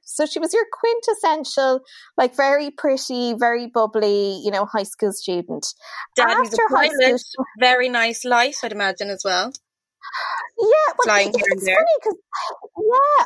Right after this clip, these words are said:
Speaker 1: I would have thought pilot, 'cause it's interesting. I was just talking to somebody today and they were saying, you know, his dad was, like, an Aer Lingus pilot.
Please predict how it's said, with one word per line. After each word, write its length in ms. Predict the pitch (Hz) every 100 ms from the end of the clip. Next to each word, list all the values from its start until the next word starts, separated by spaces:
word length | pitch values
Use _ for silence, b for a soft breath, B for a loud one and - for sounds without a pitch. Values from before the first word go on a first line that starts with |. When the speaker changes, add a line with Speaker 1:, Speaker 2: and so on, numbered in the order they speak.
| -
Speaker 1:
I 220 | 427 523 571
would 80 | 571
have 140 | 554
thought 300 | 453 427 320
pilot, 480 | - 330 339 262 -
'cause 160 | 285 302
it's 120 | 320
interesting. 560 | 302 403 381 359 254 226
I 60 |
was 100 | 226
just 240 | - 311 -
talking 320 | 339 349 311
to 60 | -
somebody 360 | 247 226 214
today 500 | 208 - 208 208 196 B B B B
and 140 | - 220
they 120 | 233
were 100 | 214
saying, 240 | 208 208
you 100 | 202
know, 240 | 202 196 254
his 220 | 254 233
dad 520 | 226 208 196 190 180
was, 160 | - 190
like, 180 | 190 185
an 100 | 190
Aer 220 | 185 185
Lingus 380 | 185 185 175 -
pilot. 340 | 190 190 180